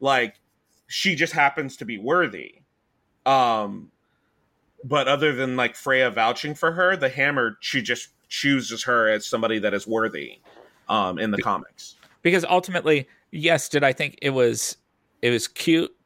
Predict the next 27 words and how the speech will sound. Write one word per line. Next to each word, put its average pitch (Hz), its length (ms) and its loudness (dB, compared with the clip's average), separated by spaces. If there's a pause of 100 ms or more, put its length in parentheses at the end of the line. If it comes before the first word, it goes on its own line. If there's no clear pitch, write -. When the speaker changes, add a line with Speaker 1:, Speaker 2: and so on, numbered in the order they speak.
Speaker 2:
the 143 80 0
way 143 180 4
Thor 147 380 2
did 151 240 -2
that? 143 320 2
Yes, 120 460 0
but 127 240 -2
I 117 100 4
kind 147 360 -2
of, 131 280 0 (500)
I 131 80 2
feel 156 220 -2
like 156 120 2
it - 220 -4
took 135 220 0
a 117 80 2
little 117 540 2
bit 160 220 2
away 156 320 4
from 135 420 -8 (220)
Jane 131 680 0
just - 320 -4
being 123 440 0
worthy 127 720 0 (480)
on 110 160 2
her - 200 -2
own. 139 340 0